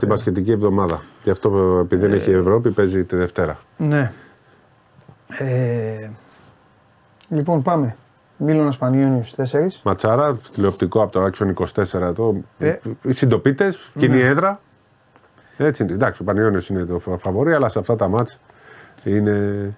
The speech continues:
Speaker 2: και ο, και ο Μίλωνας έχει χτιστεί για να πρωταγωνιστήσει, έτσι. Έχει και Μακίσικ. Πήρε δεύτερο ξένο που λέγεται Μακίσικ. Δεν τους έχει βοηθήσει ως τώρα.
Speaker 1: Ω, τώρα θα βρεις του Μίλωνα το Μακίσικ.
Speaker 2: Ναι.
Speaker 1: Λοιπόν,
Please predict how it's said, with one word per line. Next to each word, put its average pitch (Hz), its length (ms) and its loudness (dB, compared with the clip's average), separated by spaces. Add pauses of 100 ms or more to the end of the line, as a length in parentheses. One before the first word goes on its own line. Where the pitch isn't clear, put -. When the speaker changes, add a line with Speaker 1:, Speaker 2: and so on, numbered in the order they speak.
(100)
Speaker 2:
και - 100 0
ο, 110 180 4 (180)
και 101 80 0
ο 104 60 4
Μίλωνας 135 380 2
έχει 131 100 0
χτιστεί 123 300 -2 (140)
για 139 280 0
να 131 240 0
πρωταγωνιστήσει, 120 720 0
έτσι. 95 240 -6 (1300)
Έχει 110 140 -2
και 117 120 -2
Μακίσικ. 110 440 -2 (1700)
Πήρε 113 180 0
δεύτερο 110 320 -2
ξένο 113 220 -2
που 110 80 -4
λέγεται 117 240 0
Μακίσικ. 107 460 -4 (1160)
Δεν 107 100 2
τους 90 120 -4
έχει 92 100 2
βοηθήσει 82 380 -4
ως 73 100 -14
τώρα. - 160 -20 (840)
Speaker 1:
Ω, 113 60 -8 (300)
τώρα 143 160 -4
θα 147 80 0
βρεις 127 120 -2
του 147 80 -6
Μίλωνα 135 200 0
το 113 80 -8
Μακίσικ. 110 340 -14 (420)
Speaker 2:
Ναι. 135 120 4 (120)
Speaker 1:
Λοιπόν, 139 280 2